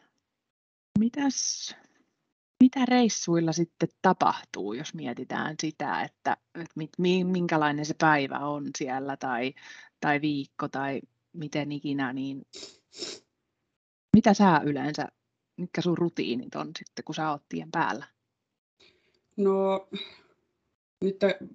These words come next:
Speaker 2: nyt ainakin, kun on mennyt, niin kuin, paljon justiin työkavereiden kanssa, niin se on se, että sovitaan, että koska nähdään aamupalalla. Ja sit mennään aamupalalle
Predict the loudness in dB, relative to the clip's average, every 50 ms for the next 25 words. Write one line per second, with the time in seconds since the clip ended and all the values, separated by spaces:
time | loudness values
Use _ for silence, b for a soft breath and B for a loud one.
0 | _ -6 -4 -4 -4 -2 -2 -2 0 0 0 -2 -2 -6 -8 -8 -4 -4 -2 -2
1 | -2 -2 -2 -2 0 -2 -2 -2 -2 -2 0 0 0 0 0 -2 -2 -2 -2 -2
2 | 0 0 0 -2 0 -2 -2 0 0 0 0 0 0 2 0 0 0 0 0 2
3 | 0 0 0 0 0 2 4 4 2 2 4 2 2 2 2 0 -2 -2 -2 -2
4 | -2 -2 -2 -2 -2 -2 -2 -2 -2 -2 -2 0 0 -2 0 0 2 2 4 4
5 | 4 4 4 4 4 4 4 4 2 2 B B B B B B B B B B
6 | B 0 0 0 2 _ 4 6 8 8 8 8 8 8 6 6 4 2 2 4
7 | 4 6 4 4